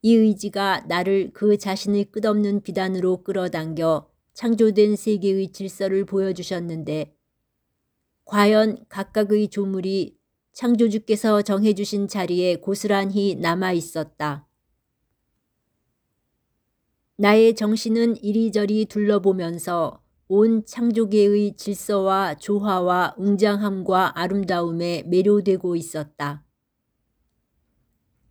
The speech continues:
그러자 다정하신 예수님께서 나와 같이 계시다가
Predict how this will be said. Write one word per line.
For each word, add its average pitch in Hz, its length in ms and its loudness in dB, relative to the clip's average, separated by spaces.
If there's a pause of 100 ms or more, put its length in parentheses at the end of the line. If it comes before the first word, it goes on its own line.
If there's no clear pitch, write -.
그러자 220 680 2
다정하신 208 600 0
예수님께서 190 1000 -2
나와 185 400 2
같이 185 460 -10
계시다가 160 720 -4